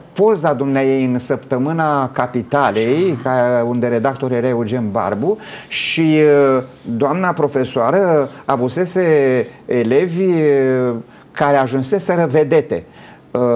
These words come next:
Speaker 1: Marius Țeicu, Mihai Constantinescu, Mirabela Dauer, Dida Drăgan, Aura Urzicianu, adică, uh, niște nume mari. Uh,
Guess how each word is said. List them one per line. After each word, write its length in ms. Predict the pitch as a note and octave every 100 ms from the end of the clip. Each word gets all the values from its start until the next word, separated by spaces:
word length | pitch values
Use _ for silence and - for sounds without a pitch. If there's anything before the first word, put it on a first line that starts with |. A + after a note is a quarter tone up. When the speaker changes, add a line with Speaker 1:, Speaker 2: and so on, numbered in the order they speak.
| A#2
Speaker 1:
Marius 460 | B2 C#3 C3 B2+ -
Țeicu, 300 | D3+ D3 D3
Mihai 360 | B2+ B2+ C3 C3
Constantinescu, 920 | C3 B2 C3+ C3 C3+ C3 C#3+ C#3 C3
Mirabela 580 | B2 A#2+ A2+ B2+ C3
Dauer, 480 | B2 G#2+ C3+ C3+ C3
Dida 320 | A2+ A#2+ A#2+
Drăgan, 540 | A#2+ A#2 B2 G#2+ C#3 C#3
Aura 320 | B2+ B2+ B2+
Urzicianu, 840 | A#2+ A2+ G2+ A2+ - C#3+ D#3 D3 C3 - -
adică, 600 | - A2+ C#3+ D#3+ F3 E3+ E3 -
uh, 100 | - C3 C3
niște 320 | D3+ - C#3+
nume 280 | D3+ F#3 F3
mari. 360 | F3 F3+ C3+ G2+ - -
Uh, 80 | -